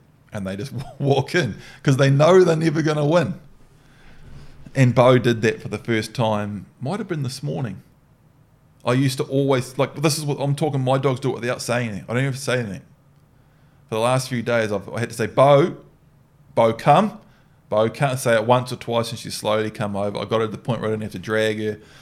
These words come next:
For a while, she's at the point where she'd walk over to me and she'd st-, stop outside the door, and I had to give her a little push and to get in. Um, at the start, she'd jump in and try to jump back out. All this bullshit. Today,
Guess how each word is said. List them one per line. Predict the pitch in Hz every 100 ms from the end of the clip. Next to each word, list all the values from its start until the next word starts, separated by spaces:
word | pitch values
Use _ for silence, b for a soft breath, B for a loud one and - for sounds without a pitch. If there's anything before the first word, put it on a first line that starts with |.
| -
For | 135
a | 120
while, | 135 143
she's | 139
at | 131
the | -
point | - 110
where | 110
she'd | 117 101 117
walk | 120 120 117
over | 117 123
to | 123 131
me | 123 117 113 B B B
and | - 113 117 113 107 104 - _ _ _ _
she'd | - 104
st-, | - - 127
stop | - - 117 -
outside | 113 - 120 101
the |
door, | 90 123 135
and | 117
I |
had | -
to | -
give | 117
her | 107
a |
little | 107 98
push | - - 123 -
and | 104 95 -
to | 101
get | 113 107
in. | 135 190 - b b b b b b -
Um, | 104 104 98 98 95 - _ _
at | 120
the | 110
start, | - 131 127 135
she'd | 123 104
jump | 135 120 127
in | 131
and | 123
try | 113
to | 101
jump | 120 113
back | 110 104 131
out. | -
All | 165 180 170
this |
bullshit. | 127 165 143 - 98 - _ _ _ _ _ _ _ _ _ -
Today, | 123 110 139 127 120